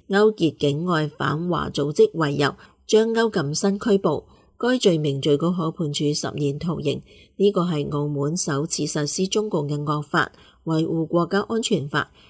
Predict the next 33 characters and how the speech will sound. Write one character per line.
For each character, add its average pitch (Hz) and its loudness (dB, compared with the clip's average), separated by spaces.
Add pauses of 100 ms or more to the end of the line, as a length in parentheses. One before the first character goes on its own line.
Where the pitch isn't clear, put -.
(120)
引 175 0
發 190 -2
國 165 -4
際 160 0
輿 139 0
論 139 0
譴 147 -4
責。 151 2 (460)
人 170 0
權 175 2
觀 233 6
察 190 -2
中 190 -2
國 156 0
部 143 -2
副 156 -4
主 147 -4
任 160 -2 (100)
王 160 0
松 147 0
年 143 4
表 147 2
示， - 2 (300)
對 180 4
歐 214 2
錦 151 -2
新 196 2
嘅 151 0 (160)
拘 196 4
捕 151 2
反 143 -4
映 165 -2
咗 165 0